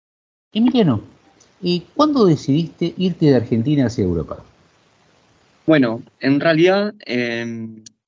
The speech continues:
Speaker 2: todo comenzó más o menos en el año dos mil dieciocho, em, por la, porque, bueno, s-, siempre como que tuve estas ganas de querer viajar hacia afuera para conocer o para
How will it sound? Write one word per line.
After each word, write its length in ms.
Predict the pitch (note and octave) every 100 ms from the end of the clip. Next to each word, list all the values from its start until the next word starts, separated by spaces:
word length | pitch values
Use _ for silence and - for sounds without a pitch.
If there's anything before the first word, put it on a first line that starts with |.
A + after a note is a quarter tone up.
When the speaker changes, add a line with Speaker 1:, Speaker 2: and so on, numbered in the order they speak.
| _
Speaker 2:
todo 160 | - F3
comenzó 680 | C#3 B2 A2+ - C#3+ D#3+ - _
más 340 | - B2 B2+
o 40 | A#2
menos 460 | A#2 B2+ A#2+ A2
en 100 | A2
el 120 | G2+ G#2+
año 320 | A2+ A2+ G#2+
dos 140 | G2+
mil 140 | G#2+ A2
dieciocho, 920 | A2 - A#2+ A#2+ A#2 - B2 B2+ B2+ - - - _ _ _
em, 1040 | - G#2 G2+ G2+ G2 F#2+ F#2+ F#2+ F#2 F#2+ G#2 - _ _ -
por 120 | A2
la, 200 | A2+ G#2+ F2+ - _ -
porque, 340 | A2 G#2+ A2
bueno, 240 | G#2+ A2+ G#2
s-, 200 | G#2+ - -
siempre 680 | - E3 F3 E3 E3 E3 -
como 240 | - A2+ G#2
que 120 | A2
tuve 260 | B2+ C#3
estas 300 | C3+ - A2+
ganas 320 | A2 C3 C3 A2
de 280 | A#2+ C3+
querer 420 | C3 A2 A2 B2+ B2+
viajar 500 | A#2 A2 - B2 B2
hacia 320 | A2 - A#2+
afuera 540 | A2+ A2 A#2 A#2+ A2+
para 260 | A2 B2 C3
conocer 720 | A2 G#2 G#2 A2+ A2 A2 A2
o 80 | G#2
para 300 | - G2 -